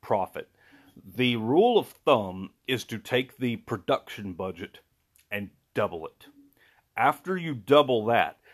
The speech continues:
take fifty percent of the production budget and add that to it. And so that's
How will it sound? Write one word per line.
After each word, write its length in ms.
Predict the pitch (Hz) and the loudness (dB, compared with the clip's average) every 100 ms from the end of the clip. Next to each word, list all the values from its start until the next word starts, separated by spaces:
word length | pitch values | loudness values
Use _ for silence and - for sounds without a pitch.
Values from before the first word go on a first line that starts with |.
| _ _ | _ _
take 380 | - 135 123 - _ _ _ | 0 0 0 -8 _ _ _
fifty 380 | - 180 - 143 | 2 2 2 -10
percent 640 | - 107 - 196 190 - - _ _ - | -8 -12 0 0 0 -6 -20 _ _ -4
of 280 | 113 90 | -4 -4
the 240 | 101 110 104 | -2 -2 -4
production 720 | - 123 90 - - 120 101 | -6 -4 -2 -4 -4 -8 -6
budget 400 | 95 101 87 101 _ - _ | -4 -4 -4 -12 _ -20 _
and 220 | 110 104 | -6 -6
add 360 | 104 120 123 107 | -2 2 2 0
that 300 | 107 95 - | -2 -4 -10
to 320 | - 165 123 | 0 2 2
it. 160 | 87 _ _ _ _ | -4 _ _ _ _
And 220 | 107 104 | -8 -6
so 260 | - 110 98 | 0 0 2
that's 640 | 110 110 - - - | 2 2 0 -12 -18